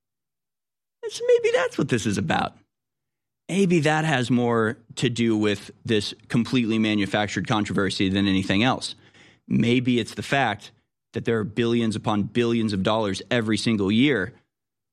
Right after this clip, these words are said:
being sent to Israel, and that a presidential candidate floating the idea that Israel just be treated like any other country is a danger to that flow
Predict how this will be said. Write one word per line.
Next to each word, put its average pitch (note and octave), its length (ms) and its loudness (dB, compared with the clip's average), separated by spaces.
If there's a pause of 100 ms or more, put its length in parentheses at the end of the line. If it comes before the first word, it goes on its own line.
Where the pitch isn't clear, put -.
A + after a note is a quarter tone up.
(480)
being A#2+ 180 0
sent A#2+ 220 0
to A#2+ 100 2
Israel, G#2+ 480 -2 (760)
and A#2 200 2
that G#2+ 240 -2 (520)
a A2 80 -4
presidential B2 540 0
candidate G#2 580 -2
floating A#2+ 420 0
the A2 140 2
idea A2 320 0
that G2+ 160 0
Israel A2 360 0
just G#2+ 180 -4
be G#2+ 100 0
treated G#2+ 300 0
like G2 260 -2 (280)
any A#2+ 240 2
other G#2 180 -2
country A#2 520 -2 (1600)
is A2+ 160 -6
a F#2+ 40 0
danger C3 460 0
to - 180 -2
that G#2 200 -2
flow F#2 500 -4